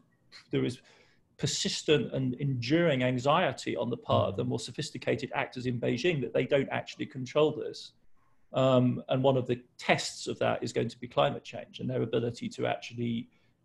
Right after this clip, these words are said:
um, decarbonize their power, their, literally their, their, you know, their escom. Like, you know, it's, th-, that is the question. Can they do this? Which is what my project was gonna be about before covid hit. Uh, but that's one is I am working on that book as well. But the,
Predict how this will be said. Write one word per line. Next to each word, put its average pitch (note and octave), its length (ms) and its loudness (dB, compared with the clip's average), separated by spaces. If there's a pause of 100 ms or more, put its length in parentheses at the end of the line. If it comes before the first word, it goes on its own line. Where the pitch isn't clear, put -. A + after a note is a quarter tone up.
(120)
um, A#2 500 2 (120)
decarbonize B2 880 0
their A#2 260 -2
power, C3 560 -4
their, A2+ 380 -4
literally A#2 440 -4
their, G2+ 320 -6
their, A#2+ 140 -2 (460)
you C3 100 -2
know, A2+ 160 -2 (240)
their B2+ 240 8
escom. - 600 2
Like, B2+ 300 2
you C#3 80 0
know, C3 200 2
it's, - 340 -6 (320)
th-, - 140 2
that D3 200 8
is B2+ 140 4
the A#2+ 80 -4
question. A#2 520 -2
Can C3+ 180 0
they C3 160 2
do C#3+ 220 0
this? - 200 -6
Which C3+ 140 -2
is C#3 140 0
what C3 140 2
my B2+ 100 0
project B2 340 -2
was A#2+ 100 -10
gonna B2+ 200 -4
be A#2+ 100 -6
about A2+ 300 -4
before - 200 -8
covid A#2+ 380 -4
hit. - 180 -8
Uh, A2+ 60 -2
but A#2+ 100 -4
that's A#2 200 2
one A2+ 180 8
is G#2+ 100 2
I A2 140 4
am A2+ 160 8
working G#2 340 -4
on G#2+ 120 -10
that - 200 -12
book A#2 160 -14
as - 120 -18
well. A#2+ 260 -2
But - 140 -12
the, B2+ 260 4